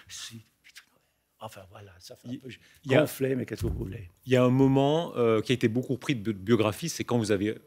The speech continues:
Speaker 2: rapporté que vous aviez été dyslexique. Ça a compté
Speaker 1: Oui.
Speaker 2: dans votre première enfance. Ça voulait dire quoi exactement, dyslexique ?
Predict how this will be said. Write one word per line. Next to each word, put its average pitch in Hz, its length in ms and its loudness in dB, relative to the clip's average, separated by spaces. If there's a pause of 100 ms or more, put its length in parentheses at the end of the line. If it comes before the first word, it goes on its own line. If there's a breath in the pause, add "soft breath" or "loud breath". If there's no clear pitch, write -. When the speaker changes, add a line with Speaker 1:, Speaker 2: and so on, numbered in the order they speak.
Speaker 2:
rapporté 110 460 -4
que 113 40 -6
vous 98 120 -4
aviez 101 160 -2
été 107 220 -6
dyslexique. 131 760 -6
Ça - 180 -2
a 107 60 0
compté 127 280 -2
Speaker 1:
Oui. 139 60 2
Speaker 2:
dans 120 100 2
votre 104 160 -6 (100)
première 135 400 2
enfance. 156 220 -4 (120)
Ça - 140 4
voulait 190 200 2
dire 151 180 0
quoi 160 120 2
exactement, 127 400 -2
dyslexique ? 117 600 -8